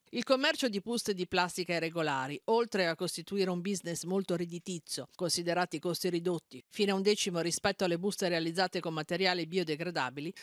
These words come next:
rappresenta una forte minaccia per la salute, atteso che l'immissione nell'ambiente di materiale plastico proveniente da shopper illegali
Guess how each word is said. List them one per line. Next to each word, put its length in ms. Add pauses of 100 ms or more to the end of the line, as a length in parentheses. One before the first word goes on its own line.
(100)
rappresenta 600
una 140
forte 340
minaccia 440
per 160
la 100
salute, 600
atteso 500
che 160
l'immissione 600
nell'ambiente 600
di 120
materiale 520
plastico 540
proveniente 640
da 120
shopper 460
illegali 640